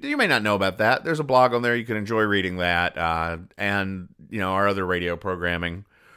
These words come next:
which, which is good. It's, well, it's certainly better than this show. I'll tell you that right now. <sighs> All right, why don't we go ahead and just look and see what's happening in the funnies now, shall we? W W W dot howling monkey radio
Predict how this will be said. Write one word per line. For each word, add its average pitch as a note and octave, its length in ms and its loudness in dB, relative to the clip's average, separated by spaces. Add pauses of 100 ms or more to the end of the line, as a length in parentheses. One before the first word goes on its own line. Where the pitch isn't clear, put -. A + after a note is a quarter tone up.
(240)
which, - 380 -8 (340)
which F2 180 -10
is E2 120 -10
good. C#2+ 320 -12 (880)
It's, - 220 -12 (180)
well, D2 160 -6
it's - 240 -14
certainly F2 300 0
better D#2+ 180 -4
than D#2 80 -12
this D#2 140 -8
show. B1+ 400 -14 (180)
I'll E2 80 -10
tell E2+ 140 -4
you D2+ 100 -4
that C#2+ 220 -8
right B1+ 200 -14
now. B1 200 -18 (1200)
<sighs> - 640 -10
All D#3 220 8
right, F2+ 240 2
why D3 80 6
don't G3+ 100 6
we F#3 60 2
go D3+ 140 6
ahead C3 100 8
and B2 100 0
just A2 140 -4
look G#2+ 140 0
and G2+ 160 -4
see G#2+ 100 -4
what's G2 100 -4
happening F#2+ 280 0
in F2 80 -6
the E2+ 40 -6
funnies D#2+ 720 -8 (160)
now, D#2 300 -8
shall F2 240 -4
we? G2+ 80 -10
W A#2+ 200 4
W F#2+ 220 4
W E2 240 -4
dot E2 300 -6
howling F2+ 260 2
monkey E2+ 240 -6
radio D#2+ 480 -6